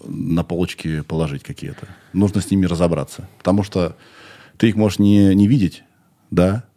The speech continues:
вот в поле сознания, а они подсознательно, м, делают свою работу какую-то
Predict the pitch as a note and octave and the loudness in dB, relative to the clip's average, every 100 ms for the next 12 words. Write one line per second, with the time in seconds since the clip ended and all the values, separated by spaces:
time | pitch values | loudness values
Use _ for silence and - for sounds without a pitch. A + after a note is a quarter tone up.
0 | _ - D#2+ - - - - - F#2+ E2 | _ -8 -8 -8 -16 -18 -18 -2 0 0
1 | D2 D#2+ D#2 C#2+ C#2+ D2+ E2 F#2 - E2 | -2 -4 -4 -6 -6 -2 0 0 -2 -4
2 | E2+ E2 G#2 F#2+ D2 - - - C#2 D#2+ | 0 0 0 -2 -4 -10 -10 -8 -8 -8
3 | D#2 - E2+ F2+ E2 D#2+ - D#2 D#2 E2+ | -10 -8 0 0 0 -4 -4 -4 -4 -6
4 | - D#2 - D2+ D2+ E2+ | -8 -12 -10 -10 -12 -14